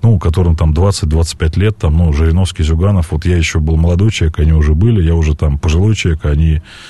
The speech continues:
вечно молодые, <laughs> вот, по-прежнему. Вот. Во-вторых, это партия, единственная партия, которая вполне правую повестку дня щас ставит,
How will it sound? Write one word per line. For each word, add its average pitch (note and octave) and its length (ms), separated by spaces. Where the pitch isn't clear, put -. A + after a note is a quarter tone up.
вечно E2+ 300
молодые, G2+ 420
<laughs> - 300
вот, - 180
по-прежнему. - 640
Вот. F#2 340
Во-вторых, B2 460
это A2 160
партия, C3 420
единственная F2+ 480
партия, A2 400
которая F2+ 460
вполне F2+ 340
правую F2 380
повестку E2+ 400
дня E2+ 180
щас D2 240
ставит, D2+ 460